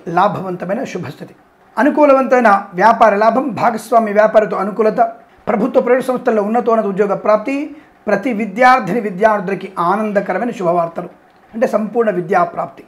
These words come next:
సినిమా రంగంలో, రాజకీయ రంగంలో అనుకూలత, కళాకారుల, క్రీడాకారులకి లాభవంతంగా ఉండడం,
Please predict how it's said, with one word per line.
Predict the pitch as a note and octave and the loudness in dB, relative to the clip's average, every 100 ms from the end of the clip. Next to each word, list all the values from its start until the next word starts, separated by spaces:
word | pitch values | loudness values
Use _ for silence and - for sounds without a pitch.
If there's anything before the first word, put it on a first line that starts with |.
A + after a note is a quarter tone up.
| _ - | _ -4
సినిమా | A3 G#3 | 2 2
రంగంలో, | G3 G3 A3 A#3 | 0 0 0 2
రాజకీయ | F3+ F3+ G#3+ | 0 -2 -4
రంగంలో | G#3+ A3 B3 B3 - _ _ | -2 -2 -2 -4 -18 _ _
అనుకూలత, | F#3 A#3+ D4 A#3+ A3 A#3 A3+ - - _ _ | 0 2 2 2 2 4 2 0 -20 _ _
కళాకారుల, | - C#4+ C4 C4+ B3 | 2 4 2 0 -2
క్రీడాకారులకి | A3+ A#3+ A#3 A3 G3+ | 0 2 2 2 0
లాభవంతంగా | G3 G#3 A3 G3+ G3+ G#3 | 2 2 -2 -4 -2 -2
ఉండడం, | G#3 G#3+ | -2 -6